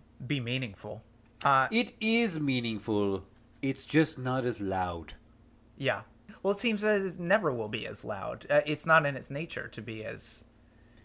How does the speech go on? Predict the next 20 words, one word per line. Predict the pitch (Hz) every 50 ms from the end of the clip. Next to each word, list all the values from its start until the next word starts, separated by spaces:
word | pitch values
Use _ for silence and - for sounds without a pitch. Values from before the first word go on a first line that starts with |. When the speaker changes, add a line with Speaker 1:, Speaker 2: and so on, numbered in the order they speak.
| - - - -
Speaker 1:
as | - 113 - 104
loud. | 104 104 - - - - - - - -
Speaker 2:
Well, | 208 240 247 247
it | 254 233 233 240 226
isn't | 247 311 311 277 240 170
in | 147 139 127
its | 131 123 120
nature, | 127 131 131 127 - - 147
but, | 143 143 160 170 165 170 - - - - - - - -
but | 160 165 156
it's, | 160 151 - - - - - - -
it's | - 160 160 -
a | 160 156
pure, | - - - - - - - 175 190 208 220 202 196 185 180 170 170 160 160 - - - - - - - - - - - - -
unspoken | 160 156 156 156 147 - - - - 135 139 139 135 - 120 110 104
thing. | 98 - - 110 98 87 - - -
Speaker 1:
Mm-hmm. | - - 120 107
Speaker 2:
So, | - - 165 160
for | 151 - 156
example, | 156 143 117 117 147 151 151 147 139 135 127 123